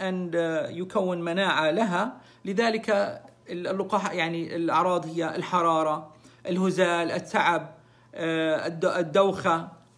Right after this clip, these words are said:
آه، مراجعة، ال-، يعني هذه ال-، ال-، الأعراض هي أعراض طبيعية جدا مع أي لقاحات و-، ولا خوف منها. آه، هل يجوز لمرضى التحسس؟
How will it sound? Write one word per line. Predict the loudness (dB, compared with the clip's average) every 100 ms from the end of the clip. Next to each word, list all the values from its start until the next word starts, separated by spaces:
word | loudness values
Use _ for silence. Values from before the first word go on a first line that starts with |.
| _ _ -10
آه، | -4 -4 -4 -6
مراجعة، | -2 2 4 4 4 4 4 2 -2
ال-، | -6 -8
يعني | -6 -4 -4 -6
هذه | -2 -2 0 -2
ال-، | -2
ال-، | -2 -2 -2 -6 -4
الأعراض | 0 2 4 2 0 -4 -8
هي | -4 -2
أعراض | -2 -2 0 2 0
طبيعية | -2 -2 -2 -2 -2
جدا | -2 -2 -2 -4
مع | -2 -2 -2 -4
أي | -4 -4
لقاحات | -4 -2 -2 0 -2 -2 -10 -20 -20 -20 -12
و-، | -6 -2 -2 0 0
ولا | 2 2
خوف | 0 -2 -2
منها. | -4 -4 -6 -10 -14 -20 _ _ _ _ _ _ _ _ _ _ _ _ _ _ _ _ -20 -12
آه، | -4 -2 -2 -2 -4 -6
هل | -6 -4
يجوز | -4 -4 -4
لمرضى | -4 -4 -4 -4
التحسس؟ | -6 -10 -10 -10 -8 -10